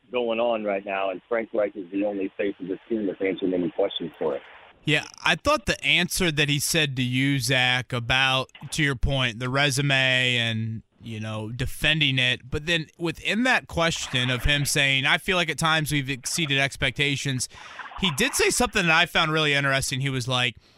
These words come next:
Speaker 2: you know, "At, at some point, do you want to take a step back? Maybe at some point you have to." I, Jim Irsay thinks this is an upgrade in the short term, but maybe this is the necessary step back that should have been taken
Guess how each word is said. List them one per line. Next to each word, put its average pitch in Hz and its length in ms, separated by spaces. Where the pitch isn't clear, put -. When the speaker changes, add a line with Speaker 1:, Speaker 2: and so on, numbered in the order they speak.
Speaker 2:
you 143 100
know, 139 180
"At, 139 380
at 151 180
some 202 380
point, 147 640
do 151 100
you 147 160
want 156 240
to 151 100
take 156 280
a 139 40
step 131 340
back? 123 500
Maybe 165 380
at 135 100
some 156 240
point 147 280
you 127 120
have 139 360
to." 110 300
I, - 100
Jim 254 200
Irsay 220 260
thinks 185 200
this 160 100
is 147 80
an 165 80
upgrade 165 360
in 147 80
the 123 60
short 165 300
term, 170 340
but 160 180
maybe 190 340
this 175 280
is 165 180
the 151 100
necessary 151 600
step 131 340
back 139 340
that 131 140
should 156 160
have 139 80
been 131 160
taken 123 580